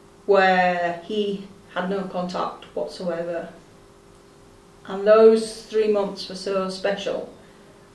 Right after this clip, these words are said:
because they could just be children. We went away on holiday and Paul just threw himself into this swimming pool, fully clothed, just because he could.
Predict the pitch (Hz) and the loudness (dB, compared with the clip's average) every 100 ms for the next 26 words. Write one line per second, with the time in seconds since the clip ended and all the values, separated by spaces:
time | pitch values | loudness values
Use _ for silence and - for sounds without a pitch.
0 | - - 190 - 196 - 196 190 185 180 | -20 -12 -12 -8 -8 -6 -8 -6 -8 -8
1 | - 175 - 180 185 - 151 - - - | -10 -12 -4 -4 -4 -6 -6 -8 -14 -20
2 | - - - - - - - - - - | -20 -20 -20 -20 -20 -20 -20 -20 -20 -20
3 | - - - - - - - - - - | -20 -20 -20 -20 -20 -20 -20 -20 -20 -20
4 | - 208 214 240 226 208 214 208 196 180 | -10 -2 0 0 2 6 8 10 8 6
5 | 180 180 180 - - - 202 180 170 - | 0 -4 -6 -14 -10 -2 0 2 0 0
6 | - - - - - - - - - - | -6 -10 -20 -20 -20 -20 -20 -20 -20 -20
7 | - 190 185 214 202 196 180 - - 196 | -10 -8 -4 0 0 0 -6 -10 -2 0
8 | 185 180 180 170 170 180 180 175 170 - | 0 -2 -2 -2 -4 -6 -8 -6 -6 -6
9 | - - - - - - - - - 190 | -12 -18 -20 -20 -20 -20 -20 -14 -4 -4
10 | 180 170 180 170 160 165 - - - - | -4 -6 -4 -2 -2 -4 -10 -18 -20 -4
11 | 214 208 202 202 180 170 - - - - | 4 4 4 2 2 2 0 -8 -14 -20
12 | - - - - - - - 196 190 180 | -20 -20 -20 -20 -20 -18 -6 -6 -6 -8
13 | 165 - 175 180 | -10 -2 0 -2